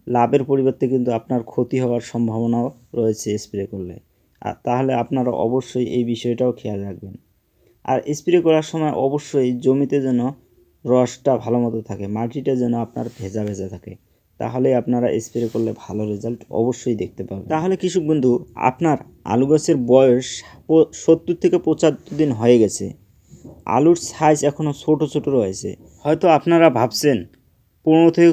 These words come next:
কুড়ি দিনের মধ্যে আলুটা তুলে ফেলবেন। তাহলে কৃষক বন্ধু, আপনারা অবশ্যই আলু তোলার পনেরো থেকে কুড়ি দিন আগে একটা পিজিআর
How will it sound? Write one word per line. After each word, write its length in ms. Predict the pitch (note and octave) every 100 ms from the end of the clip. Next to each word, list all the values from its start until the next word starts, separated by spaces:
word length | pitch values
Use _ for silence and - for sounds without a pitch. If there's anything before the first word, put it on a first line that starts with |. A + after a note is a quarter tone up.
| D#3
কুড়ি 200 | D#3 D#3
দিনের 320 | D#3 D#3 D#3
মধ্যে 320 | D3 C#3 C3 C#3+
আলুটা 360 | A#2 C3 B2+ C#3+ -
তুলে 200 | C3+ B2
ফেলবেন। 360 | A2+ G#2+ F#2 E2 _ _ _ -
তাহলে 260 | C#3 D3+ E3
কৃষক 300 | E3 D3 C#3
বন্ধু, 240 | D3 C#3+ B2+
আপনারা 380 | A#2 D#3 D3+ D3 -
অবশ্যই 500 | C#3 D#3 D#3+ D#3 A#2+ G#2+ _ _ -
আলু 220 | B2 D3+ D3+
তোলার 320 | D3+ C#3+ A#2+ -
পনেরো 260 | D3 D3+
থেকে 220 | D3+ D3+ C#3
কুড়ি 280 | C#3+ C#3+ C#3
দিন 160 | C#3 C3
আগে 260 | C3 B2+ A2+ _ _ -
একটা 240 | C3 - C#3+
পিজিআর 440 | D3+ C3+ C#3 C#3+